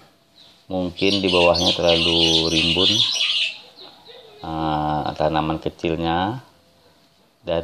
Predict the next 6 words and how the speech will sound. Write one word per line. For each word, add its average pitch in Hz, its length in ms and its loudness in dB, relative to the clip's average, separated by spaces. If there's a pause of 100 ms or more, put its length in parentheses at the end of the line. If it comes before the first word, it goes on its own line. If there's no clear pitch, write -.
musim 82 320 -4
hujan, 82 720 2
umumnya 85 800 -4
seperti - 320 -2
itu, 92 280 -8 (920)
sehingga 87 640 2